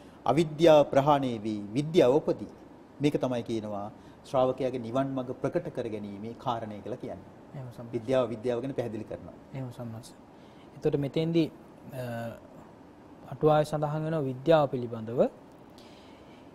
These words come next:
Speaker 2: එහි විද්‍යා යනු මාර්ග සතර පිළිබඳව විද්‍යාවයි. එතකොට මේ කියන්නේ චතුරාර්ය සත්‍ය ධර්මය.
Speaker 1: එහෙමයි.
Speaker 2: දුක පිළිබඳව දන්නාකම, දුක නැති කිරීම, අ, දුක, හේ-, දුකට හේතුව පිළිබඳව දැනගන්න එක,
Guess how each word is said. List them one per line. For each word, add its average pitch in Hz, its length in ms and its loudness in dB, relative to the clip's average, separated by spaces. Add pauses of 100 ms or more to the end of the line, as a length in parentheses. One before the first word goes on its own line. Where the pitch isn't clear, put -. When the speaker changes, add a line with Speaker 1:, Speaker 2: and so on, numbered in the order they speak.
(220)
Speaker 2:
එහි 190 220 6
විද්‍යා 160 560 6
යනු 202 240 4 (680)
මාර්ග 170 540 6 (320)
සතර 170 480 2
පිළිබඳව 196 640 4
විද්‍යාවයි. 147 640 4 (600)
එතකොට 135 260 -10
මේ 135 120 -6
කියන්නේ 156 280 -4
චතුරාර්ය 135 440 -2
සත්‍ය 147 280 -2
ධර්මය. 117 340 -8 (220)
Speaker 1:
එහෙමයි. - 320 -8 (460)
Speaker 2:
දුක 131 200 -4 (100)
පිළිබඳව 147 480 0 (240)
දන්නාකම, 156 680 -2 (360)
දුක 147 180 -6
නැති 131 300 -6
කිරීම, 170 360 0
අ, 170 60 -2 (1400)
දුක, 139 160 -2
හේ-, 147 360 0
දුකට 151 240 2
හේතුව 170 440 4
පිළිබඳව 180 400 0
දැනගන්න 180 520 -2
එක, 220 120 -6